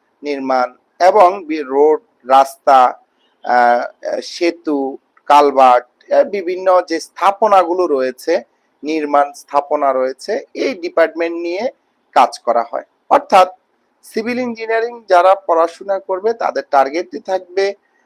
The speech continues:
আমরা, আহ, স্থাপত্য নিয়ে কাজ করব। সেক্ষেত্রে আমার এখানে, আহ, রোড হতে পারে, ব্রিজ হতে পারে, আমার এখানে সেতু হতে পারে, বাড়ি নির্মাণ হতে পারে, কলকারখানা নির্মাণ হতে পারে, বিভিন্ন বিষয়।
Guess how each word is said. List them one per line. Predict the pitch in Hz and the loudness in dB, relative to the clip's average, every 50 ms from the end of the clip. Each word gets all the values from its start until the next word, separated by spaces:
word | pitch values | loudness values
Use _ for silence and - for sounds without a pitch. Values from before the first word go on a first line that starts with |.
| _ _ | _ _
আমরা, | - 123 123 127 139 139 135 135 | -4 -4 0 2 4 4 6 4
আহ, | 135 - - - 120 120 117 117 113 113 - - - _ - | 4 0 -2 -2 0 2 2 2 2 0 -4 -8 -14 _ -20
স্থাপত্য | - - - - - 160 160 - 208 196 196 - _ - 208 | -20 -20 -10 -4 -2 -2 -2 0 -2 -6 -6 -8 _ -4 -2
নিয়ে | 190 180 185 185 196 220 | -2 -2 -4 -6 -8 -6
কাজ | 214 - - - - - | -2 0 0 0 0 -4
করব। | - - 110 113 - - - - _ _ _ _ _ _ _ _ _ | -16 -16 -16 -16 -16 -16 -20 -20 _ _ _ _ _ _ _ _ _
সেক্ষেত্রে | - - 165 160 165 180 175 180 - - 190 | -10 -8 -6 -4 -2 -2 -2 -2 -2 2 4
আমার | 170 165 160 165 165 160 160 | 4 4 4 4 2 2 0
এখানে, | 151 143 - - 156 151 147 147 147 | -4 -10 -8 -8 -6 -4 -4 -6 -6
আহ, | - _ _ _ _ _ _ _ - 127 127 | -8 _ _ _ _ _ _ _ -6 -4 -4
রোড | 120 123 135 151 156 135 | -2 -2 -2 -2 -2 -2
হতে | 139 143 - - 139 | -6 -6 -4 -4 -4
পারে, | 131 - 131 123 123 127 123 131 - _ _ _ _ _ _ _ _ | 0 0 0 0 0 0 -4 -6 -8 _ _ _ _ _ _ _ _
ব্রিজ | 117 113 135 160 170 156 - - | _ -6 -2 -2 -2 -2 -4 -6
হতে | 143 139 - - 131 | -10 -8 -6 -6 -4
পারে, | 123 - 127 123 120 123 123 123 - _ _ _ _ _ _ _ - | -2 2 2 2 2 2 0 -2 -6 _ _ _ _ _ _ _ -4
আমার | 135 131 127 131 131 131 | -2 -2 0 0 0 -2
এখানে | 131 131 131 139 135 135 | -2 -4 -8 -10 -10 -10
সেতু | 127 - - 170 165 - 143 | -12 -10 -8 -8 -8 -8 -10
হতে | 135 135 131 - 127 | -12 -10 -10 -10 -8
পারে, | 123 - 123 120 123 123 123 - _ _ _ _ _ _ _ _ _ - | -2 0 0 0 0 -2 -4 -8 _ _ _ _ _ _ _ _ _ -2
বাড়ি | 131 143 156 151 151 143 | 2 2 4 4 2 0
নির্মাণ | 143 135 131 131 131 127 127 127 | -4 -6 -8 -8 -6 -8 -8 -8
হতে | 127 120 - - 120 | -12 -12 -10 -8 -8
পারে, | - - 120 117 120 120 | -4 -2 -2 -2 -2 -4
কলকারখানা | 120 - 135 135 131 127 131 123 120 120 - - 123 127 127 | -4 0 0 0 0 0 -2 -2 -2 -4 -8 -12 -10 -10 -10
নির্মাণ | 127 123 120 120 120 120 117 120 | -10 -10 -12 -12 -10 -12 -12 -12
হতে | 120 113 - 123 | -16 _ -16 -10
পারে, | 113 - 135 156 170 170 | -8 -6 -4 -4 -6 -6
বিভিন্ন | 143 123 123 120 120 120 117 117 | -8 -10 -10 -10 -10 -12 -12 -14
বিষয়। | 127 - - - 127 | -16 -18 -18 -20 -20